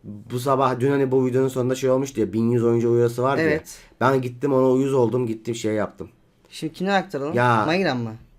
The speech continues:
Speaker 1: Bak,
Speaker 2: Ben
Speaker 1: Maignan
Speaker 2: Maignan-
Speaker 1: kadroda, Rüdiger'den
Speaker 2: Doğru,
Speaker 1: aktar.
Speaker 2: Maignan duruyor.
Speaker 1: He, sabah bin yüz daha önce fazla var ya, zırt
Speaker 2: Evet.
Speaker 1: pırt oy-, uyarı veriyordu. Dedim sen de mi uğraşacağım, gittim azalttım
Speaker 2: İyi
Speaker 1: oyuncuları.
Speaker 2: yaptın, iyi
Speaker 1: Seksen bire,
Speaker 2: yaptın.
Speaker 1: seksen bir gene kadar azalttım yanlış hatırlamıyorsam.
Speaker 2: Tamamdır. Şimdi bakın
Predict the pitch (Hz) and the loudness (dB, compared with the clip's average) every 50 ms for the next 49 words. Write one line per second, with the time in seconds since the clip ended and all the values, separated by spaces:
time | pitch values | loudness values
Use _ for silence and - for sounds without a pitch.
0 | _ _ _ _ _ - 123 - 117 117 - - - - - 127 131 139 120 117 | _ _ _ _ _ -2 0 2 2 2 4 2 2 2 0 0 -2 0 0 -2
1 | 104 92 104 107 110 117 123 120 113 110 123 123 120 - 143 147 131 127 123 123 | -2 -2 -4 -4 -2 0 2 2 2 0 0 0 0 0 0 -2 -4 -4 -4 -6
2 | 127 127 127 123 120 127 127 117 131 143 127 117 120 - 147 143 151 156 156 143 | -6 -6 -8 -8 -8 -8 -6 -4 -2 -2 -2 -4 -4 -2 2 4 4 4 4 2
3 | 131 131 135 123 117 143 139 165 175 165 147 151 165 160 165 156 165 170 156 156 | -2 -6 -6 -6 -4 -2 2 2 2 4 4 4 4 4 4 4 2 2 2 0
4 | 156 143 160 165 175 175 151 113 92 90 95 - - 175 - 127 135 - 175 - | 0 0 0 2 2 2 2 0 -2 -4 -6 -2 0 0 0 0 -2 -2 -2 0
5 | - 135 143 143 - 135 135 143 143 147 156 170 170 156 131 127 117 113 120 143 | 2 2 2 2 2 0 0 2 4 4 4 6 4 4 4 4 4 2 2 0
6 | 143 156 - - _ _ _ _ _ - - _ _ _ _ _ - 95 104 123 | -2 -4 -8 -14 _ _ _ _ _ -20 -20 _ _ _ _ _ -8 -4 -4 -2
7 | 127 117 131 127 131 131 123 120 113 107 104 98 - - 117 117 110 107 - - | -2 0 0 0 2 2 2 2 2 0 0 -2 -4 -4 -4 -4 -4 -6 -8 -6
8 | - 113 107 104 98 104 104 101 - - 110 113 147 143 131 - 101 120 120 120 | -4 -2 -2 0 0 -2 -4 -4 -4 -4 -2 -2 0 -2 -2 -2 -2 -4 -4 -4
9 | - 131 123 117 127 120 139 135 139 135 139 143 117 - - 135 123 123 139 139 | -2 -2 -2 -2 0 0 0 0 2 2 2 2 0 0 0 -2 -2 0 -2 0
10 | 143 151 156 139 139 147 143 147 143 143 131 139 147 147 - _ _ _ _ _ | 0 0 0 0 0 0 0 -2 -2 -2 0 0 -2 -2 -6 _ _ _ _ _
11 | _ _ _ - 113 123 120 127 123 120 120 135 120 107 95 98 98 98 107 95 | _ _ _ -2 0 2 2 2 0 0 -2 -2 -2 -2 -2 -2 -4 -6 -8 -8
12 | - 95 92 90 87 87 85 - - - - _ _ _ _ _ _ _ _ _ | -8 -8 -8 -8 -8 -10 -12 -14 -16 -20 -20 _ _ _ _ _ _ _ _ _
13 | _ _ _ _ - 165 170 175 160 151 143 143 156 151 - 214 202 190 170 170 | _ _ _ _ -10 -6 -2 -2 -2 -2 -2 -4 -6 -4 -4 -4 -2 -2 0 0
14 | 175 180 175 175 160 160 | -2 -2 -2 -4 -8 -8